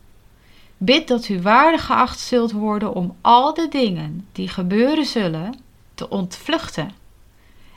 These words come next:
en om te kunnen bestaan voor de Zoon des Mensen."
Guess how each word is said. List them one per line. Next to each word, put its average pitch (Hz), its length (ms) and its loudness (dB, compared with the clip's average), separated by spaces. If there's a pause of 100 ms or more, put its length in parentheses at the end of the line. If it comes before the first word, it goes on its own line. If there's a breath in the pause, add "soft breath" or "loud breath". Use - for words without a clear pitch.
(140 soft breath)
en 214 200 2
om 190 120 -2
te 180 140 -8
kunnen 180 280 -2
bestaan 254 760 0
voor 240 220 -4
de 233 80 0
Zoon 190 540 -4 (160)
des 190 240 -6
Mensen." 151 580 -10